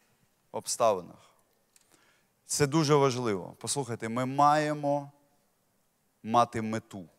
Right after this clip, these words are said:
В нас має бути життєва мета. Хтось колись сказав: "Якщо ти не знаєш, куди ти йдеш, то яка різниця, де ти знаходишся зараз?" Якщо ти не знаєш кінцевої мети,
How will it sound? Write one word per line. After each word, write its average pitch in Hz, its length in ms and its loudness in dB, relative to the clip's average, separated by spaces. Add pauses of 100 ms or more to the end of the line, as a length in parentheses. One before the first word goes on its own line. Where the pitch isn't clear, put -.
(920)
В 101 120 -12
нас 120 360 0
має 131 600 0 (100)
бути 120 640 -10 (140)
життєва 110 800 -4 (240)
мета. 101 540 -6 (1400)
Хтось - 260 -2
колись 180 300 2
сказав: 165 400 6
"Якщо 147 280 -2
ти 165 120 -8
не 147 140 0
знаєш, 151 320 2
куди 143 280 -8
ти 135 160 -6
йдеш, 123 400 -2
то 123 120 -4
яка 117 280 4
різниця, 120 680 -4 (240)
де 135 120 0
ти 131 120 -6
знаходишся 110 600 -8
зараз?" 90 580 -4 (2250)
Якщо 127 280 -6
ти 165 140 -8
не 165 140 -6
знаєш 113 680 -2
кінцевої 123 600 -2
мети, 110 420 -12